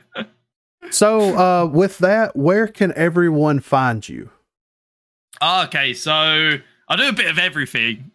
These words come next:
Speaker 2: Um, so on YouTube, you can search Brad U K. Um, I do Rogue Company content. Not as good as Griffin, but I do give it a go.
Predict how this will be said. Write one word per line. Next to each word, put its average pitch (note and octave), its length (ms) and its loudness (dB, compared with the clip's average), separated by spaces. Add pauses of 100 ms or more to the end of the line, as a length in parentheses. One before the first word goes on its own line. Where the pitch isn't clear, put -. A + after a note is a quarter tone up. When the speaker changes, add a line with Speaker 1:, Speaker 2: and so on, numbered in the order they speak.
(100)
Speaker 2:
Um, C#3 460 -4
so C#3+ 500 0 (380)
on D#3+ 140 -2
YouTube, G3+ 460 -2
you F3+ 100 -4
can E3 120 -8
search D#3+ 360 -4
Brad D3 280 -4
U C3 180 -6
K. C3+ 460 -4 (140)
Um, B2 400 -2
I B2 140 0
do B2 200 -6
Rogue A#2+ 220 -4
Company A#2+ 380 -6
content. C3 400 -6
Not A3 160 -2
as G#3 80 -4
good G#3+ 160 -4
as F#3 80 -2
Griffin, G#3 640 -4
but F3 80 -2
I D#3 120 0
do F3 220 -4
give D3+ 180 -2
it D3 120 -4
a C#3 40 -6
go. C#3+ 340 -2